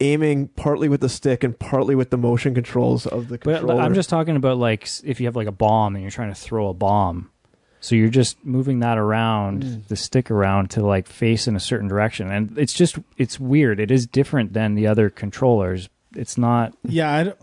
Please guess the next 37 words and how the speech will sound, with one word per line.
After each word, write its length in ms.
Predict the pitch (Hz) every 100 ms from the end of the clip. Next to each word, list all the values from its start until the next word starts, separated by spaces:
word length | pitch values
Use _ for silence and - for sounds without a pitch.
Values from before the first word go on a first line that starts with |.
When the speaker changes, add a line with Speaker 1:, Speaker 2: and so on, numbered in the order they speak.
| -
Speaker 3:
I 120 | 143
mean, 180 | 156 156
I 100 | 135
don't 220 | 135 120
know, 340 | 123 135 139 120
but 240 | 127 113
I 200 | 95 123
find 340 | 131 165 156 127
I've 120 | 98
always 420 | 92 117 139 131
had 400 | 147 147 139 127 _ -
small 400 | - 143 143 143
issues 400 | - 151 135 117
li-, 100 | 117 - -
like 240 | 127 131
that 200 | 120 117
with 120 | 117 110
Zelda 360 | 104 101 123
games. 500 | 127 139 156 170 - _ _ _ _ _ _ _ _ -
Speaker 2:
Oh, 260 | 95 113 101
yeah, 180 | 104 101
I 80 | 104
guess 180 | 123
it 100 | -
could 200 | - 110
be 160 | - 95 87 -
the 80 | 90
game. 460 | - 110 123 104
I 80 | 98
never 180 | 104 101
thought 220 | 113 98
about 160 | 92 -
that. 400 | 107 92 - -
But 120 | 110
I 200 | 113 120
think 440 | - 156 147 - -
I 260 | 123 113